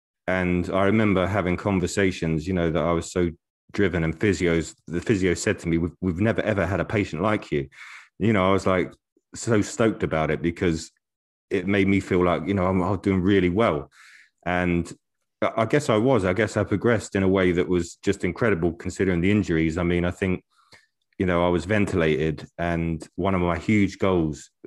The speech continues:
w-, to have was to have a Swedish nose. It was just a massive, massive goal of mine because that was a progression from being on the ventilator. And I thought, "If I can get the Swedish nose." And every day I asked, I said, "Is there any, am I coming off it today?" And, "Oh, we'll see, we'll see," you know, and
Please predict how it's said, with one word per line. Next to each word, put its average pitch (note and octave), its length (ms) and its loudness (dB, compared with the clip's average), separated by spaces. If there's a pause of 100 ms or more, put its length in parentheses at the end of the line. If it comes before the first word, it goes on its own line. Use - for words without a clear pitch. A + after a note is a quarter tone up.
(260)
w-, D2+ 180 -6
to F2+ 160 -4
have F2+ 260 -4
was D#2+ 180 -2
to F2 100 -6
have F2 140 -4
a - 60 -6
Swedish F2 380 -2
nose. D#2 400 -4 (440)
It F#2 100 0
was F2+ 160 2
just - 180 -2
a F#2 60 0
massive, G2+ 500 0
massive F#2 320 -4
goal F#2 200 2
of D#2+ 60 0
mine D#2 180 -2
because D#2+ 260 -8
that G2+ 260 0
was D#2+ 100 -4
a E2+ 60 -6
progression F#2 540 -4
from E2 140 -6
being E2+ 200 -2
on E2 100 -2
the D2+ 60 -4
ventilator. D#2 420 -2
And D2 80 -4
I D#2 60 -6
thought, D#2 140 -10
"If E2+ 80 -6
I E2+ 40 -8
can E2 100 -14
get B2+ 120 0
the A2+ 80 -6
Swedish F#2 360 -2
nose." E2+ 300 -2 (600)
And F#2 140 -2
every A2+ 280 0
day G2 280 2
I F#2+ 120 2
asked, F2+ 400 0
I D#2+ 40 -8
said, D#2+ 360 -2
"Is F2+ 120 -4
there F#2+ 100 0
any, F#2 120 0 (140)
am F#2 80 -2
I F2+ 60 -2
coming G2 240 0
off F#2 140 -2
it - 100 -4
today?" F#2 320 0
And, F2+ 180 -2
"Oh, A2 160 2
we'll A2 160 2
see, G2 340 0
we'll G2 160 0
see," F#2 200 -2
you F2 180 0
know, E2+ 180 0
and E2+ 300 -4